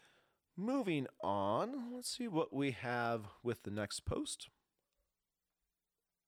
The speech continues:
Mm. Yes. Now,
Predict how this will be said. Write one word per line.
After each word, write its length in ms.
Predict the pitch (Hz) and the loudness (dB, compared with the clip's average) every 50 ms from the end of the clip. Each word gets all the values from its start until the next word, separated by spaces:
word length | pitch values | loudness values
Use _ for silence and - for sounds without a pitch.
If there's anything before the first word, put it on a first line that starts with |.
| _ _ _ _ _ _ _ _ _ 113 | _ _ _ _ _ _ _ _ _ -10
Mm. 440 | 131 151 170 170 147 127 110 92 80 71 _ _ _ _ _ - _ - - _ _ _ _ _ _ _ - - - | -6 -4 -4 -2 -4 -4 -6 -8 -12 -16 _ _ _ _ _ -20 _ -20 -20 _ _ _ _ _ _ _ -20 -6 2
Yes. 320 | 104 117 92 - - - - _ _ _ _ _ _ _ _ - - _ _ _ _ _ _ _ _ _ - - - | 4 4 4 4 0 -4 -6 _ _ _ _ _ _ _ _ -20 -20 _ _ _ _ _ _ _ _ _ -20 -12 -2
Now, 340 | 117 143 143 127 95 76 | 2 2 2 2 2 -2